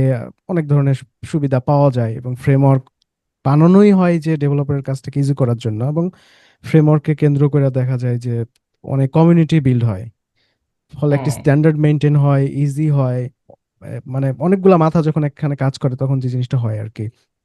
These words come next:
Speaker 2: রাইট।
Speaker 1: তো আসলে ফ্রেমওয়ার্ক নিয়ে যদি কিছু আমরা আলোচনা করি এখন, যে আসলে এটা কতটা গুরুত্বপূর্ণ এবং কোন ক্ষেত্রে এটা বেশি গুরুত্বপূর্ণ? যেমন একটা কেস আমরা বললাম যে মডেল সুইচ করার ক্ষেত্রে। তো আরো এরকম কি কি ইউজ কেস থাকতে পারে ফ্রেমওয়ার্কের ক্ষেত্রে?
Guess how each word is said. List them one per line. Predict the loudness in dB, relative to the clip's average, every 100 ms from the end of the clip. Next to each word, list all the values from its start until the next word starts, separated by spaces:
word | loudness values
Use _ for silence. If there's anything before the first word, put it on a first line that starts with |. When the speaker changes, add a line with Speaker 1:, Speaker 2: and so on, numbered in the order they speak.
| _ -12
Speaker 2:
রাইট। | -10 -6
Speaker 1:
তো | -2
আসলে | 0 2 2 2 -4 _ _ _ _ _ _ -20 _
ফ্রেমওয়ার্ক | -2 0 2 0 0
নিয়ে | 0 0
যদি | 0 0 -2 -2 -6 _
কিছু | -10 -6 -2
আমরা | -2 -2 -2
আলোচনা | -4 -4 -6
করি | -4 -4
এখন, | -4 -6 -8
যে | -4
আসলে | -2 2
এটা | 2
কতটা | 2 0 -2 -4 -14 _ -8
গুরুত্বপূর্ণ | -4 -2 -2 -2 -2 -2
এবং | -2 -4 -4
কোন | -2 -4
ক্ষেত্রে | -2 -6 -2 -2
এটা | 0
বেশি | 0 0 -2 -4 -6 -8
গুরুত্বপূর্ণ? | -8 -6 -8 -6
যেমন | -2 -2 -2
একটা | -4
কেস | -4 -2 -2
আমরা | -2 -2
বললাম | -2 -2 -2 -2
যে | -4
মডেল | -4 -4 -4
সুইচ | -4 -4
করার | -2 -4 -4
ক্ষেত্রে। | -8 -12 -14 -16 _ _ _ -12
তো |
আরো | -2 2
এরকম | 4 4 2
কি | 0 0
কি | 2
ইউজ | 0 0
কেস | -4 -4
থাকতে | -4 -4 -4
পারে | -6 -8 -12
ফ্রেমওয়ার্কের | -6 -4 -4 -4 -8 -12
ক্ষেত্রে? | -12 -12 -14